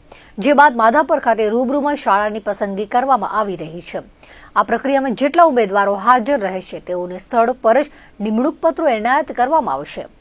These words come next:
આ પ્રક્રિયા પૂર્ણ થયા બાદ આગામી ચારથી પાંચ દિવસમાં તમામ નવા શિક્ષકો પોતાની ફાળવવામાં આવેલી શાળાઓમાં ફરજ પર હાજર થઈ જશે.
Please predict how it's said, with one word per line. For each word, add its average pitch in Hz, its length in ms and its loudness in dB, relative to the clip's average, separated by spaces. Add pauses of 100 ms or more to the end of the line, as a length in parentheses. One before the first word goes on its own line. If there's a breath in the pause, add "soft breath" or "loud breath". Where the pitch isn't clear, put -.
(200)
આ - 60 -2
પ્રક્રિયા 240 460 -2
પૂર્ણ 233 320 -6
થયા 233 300 -4
બાદ 185 240 -6 (320 soft breath)
આગામી 214 280 0
ચારથી 262 400 0
પાંચ 254 460 -4
દિવસમાં 254 680 -2
તમામ 220 260 0
નવા 190 300 0
શિક્ષકો 262 500 -2
પોતાની 240 380 -2
ફાળવવામાં 240 640 0
આવેલી 226 240 0
શાળાઓમાં 190 640 -6 (320 soft breath)
ફરજ 240 300 4
પર 240 180 -2
હાજર 220 360 0
થઈ 165 220 -10
જશે. 156 320 -14